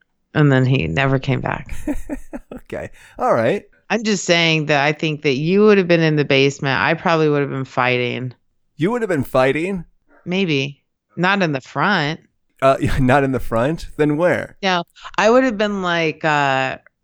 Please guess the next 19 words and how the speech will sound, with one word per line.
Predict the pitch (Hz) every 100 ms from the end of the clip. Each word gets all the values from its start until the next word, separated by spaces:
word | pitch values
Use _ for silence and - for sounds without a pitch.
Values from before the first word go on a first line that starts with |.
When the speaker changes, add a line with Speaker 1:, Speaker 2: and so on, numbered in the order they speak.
| _
Speaker 1:
recon. | 147 185 214 - 156 117 117 131
<laughs> | 147 202 -
So, | - - - 226 - 185
Speaker 2:
<laughs> | 180 -
Speaker 1:
like, | 196 180 170 123 - 151
Speaker 2:
Okay. | 123 - 113 107 - 202 - 185 - 269
Speaker 1:
<laughs> | 269 _ _ -
"Does | 220
anyone | 247 262 262 262
need | 247 240 240
an | 233
assist?" | 220 - 254 214 170 - -
That's, | - 156 175 180 - 165 - _
that's | 160 160 -
where | 165
I | 151 156
would | 147 147
come | - -
in. | - - 151